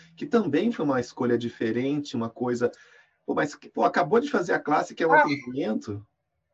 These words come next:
Speaker 2: Bom, eu fiz o atendi-, eu fiz o atendimento, fiz a classe, fui destruída na classe por esses dois,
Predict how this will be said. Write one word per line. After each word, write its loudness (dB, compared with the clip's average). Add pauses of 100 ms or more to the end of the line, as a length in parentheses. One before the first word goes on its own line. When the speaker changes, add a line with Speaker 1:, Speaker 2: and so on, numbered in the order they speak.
(640)
Speaker 2:
Bom, 8
eu 2
fiz -2
o 6
atendi-, 0
eu -8
fiz -10
o 0
atendimento, -8
fiz -8
a 4
classe, 2 (360)
fui 2
destruída 2
na 0
classe 2
por -6
esses -8
dois, -8